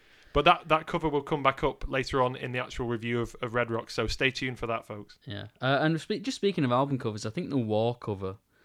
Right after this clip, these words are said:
Speaker 2: um, is one of the best album arts of all time.
Speaker 1: I agree.
Speaker 2: It, it, it's stunning. I, I'm still really struck by it.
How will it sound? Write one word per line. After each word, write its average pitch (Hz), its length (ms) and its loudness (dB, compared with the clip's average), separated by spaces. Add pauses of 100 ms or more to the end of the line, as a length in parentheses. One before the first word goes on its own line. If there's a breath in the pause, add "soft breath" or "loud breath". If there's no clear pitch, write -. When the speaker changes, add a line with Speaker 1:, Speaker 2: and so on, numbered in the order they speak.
(360 soft breath)
Speaker 2:
um, 95 460 -4 (600)
is 190 200 4
one 151 220 6
of 113 140 0
the 113 100 -2
best 107 500 -6 (100)
album 104 480 -2
arts 98 540 -10 (240)
of 123 220 2
all 98 180 -2
time. 95 340 -8
Speaker 1:
I 120 80 -6
agree. 123 260 -6 (420)
Speaker 2:
It, 107 260 -8 (640)
it, 123 160 -8
it's 127 160 -10
stunning. 135 300 0
I, 123 200 -2
I'm 127 140 0
still 135 300 0
really 117 380 0
struck 113 360 -4
by 101 220 -4
it. - 160 -10